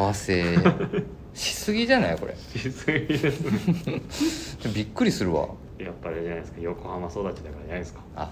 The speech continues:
Speaker 1: 浜っ子だから。
Speaker 2: 浜っ子だから。<laughs> 怒りますよ、浜っ子。
Speaker 1: いやいや、まあ、確かにね、
Speaker 2: はい。
Speaker 1: 港、港町、
Speaker 2: 港町。
Speaker 1: 横浜。
Speaker 2: 港スタイルですよ、これ。
Speaker 1: で、ユーエスネイビーといえばの、
Speaker 2: はい。
Speaker 1: この、セーラーハットとの、
Speaker 2: はい。
Speaker 1: まあ、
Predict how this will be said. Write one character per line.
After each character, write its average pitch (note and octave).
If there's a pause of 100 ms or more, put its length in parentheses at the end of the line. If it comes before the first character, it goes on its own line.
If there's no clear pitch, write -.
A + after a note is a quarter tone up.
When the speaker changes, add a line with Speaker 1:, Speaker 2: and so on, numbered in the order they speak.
(120)
Speaker 1:
浜 A2
っ G#2+
子 A2+
だ A2+
か F2+
ら。 F#2
Speaker 2:
浜 A#2+
っ A#2
子 -
だ C#3+
か C#3
ら。 B2+ (520)
<laughs> -
怒 B2
り G#3+
ま B3
す -
よ、 G#2
浜 F#2
っ F2+
子。 -
Speaker 1:
い -
や A2+
い F#2+
や、 E2+ (300)
ま -
あ、 -
確 C#3
か A2
に F#2
ね、 C#3
Speaker 2:
は G#2
い。 G2+
Speaker 1:
港、 A#2+ (180)
港 B2
町、 G#2+
Speaker 2:
港 F2 (100)
町。 G2
Speaker 1:
横 F3+
浜。 G2 (880)
Speaker 2:
港 A2
ス G2+
タ D#3
イ C3+
ル G#2+
で E2+
す -
よ、 E2+
こ E2+
れ。 D#2
Speaker 1:
で、 G#2
ユ G#2+
ー -
エ G#2
ス G2+
ネ A#2
イ A2+
ビ G#2
ー F#2+
と F#2+
い F#2+
え G#2
ば G2
の、 D#2
Speaker 2:
は F#2
い。 E2
Speaker 1:
こ F2+
の、 F2 (880)
セ -
ー G2+
ラ G2+
ー -
ハ A2
ッ -
ト G2
と G2
の、 E2
Speaker 2:
は F2+
い。 D#2+
Speaker 1:
ま D#2+
あ、 D2+